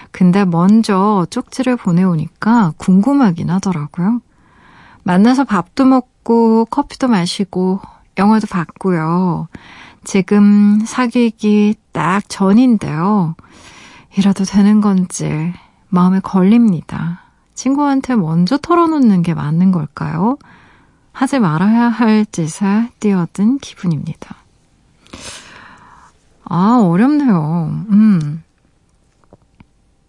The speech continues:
이럴 때 어떻게 해야 되지? <laughs> 근데 일단은 헤어졌잖아요, 친구랑은. 음, 공식적으로 헤어진 거 맞죠? 어, 친구가 나중에 알게 되면 기분이 좋지는 않을 것 같아요.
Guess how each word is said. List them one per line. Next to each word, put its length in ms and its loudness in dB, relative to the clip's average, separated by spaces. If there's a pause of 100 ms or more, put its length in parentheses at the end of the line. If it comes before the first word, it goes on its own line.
(160)
이럴 140 2
때 120 0
어떻게 300 -2
해야 80 0
되지? 300 -6 (1500)
<laughs> 600 -8
근데 260 2 (160)
일단은 480 0
헤어졌잖아요, 840 -2
친구랑은. 800 -6 (240)
음, 360 0 (120)
공식적으로 540 0
헤어진 260 0
거 80 -2
맞죠? 500 -4 (1080)
어, 800 2 (380)
친구가 240 2
나중에 380 -2
알게 300 0
되면 180 0
기분이 360 -2
좋지는 440 -4
않을 160 -4
것 140 -16
같아요. 360 -14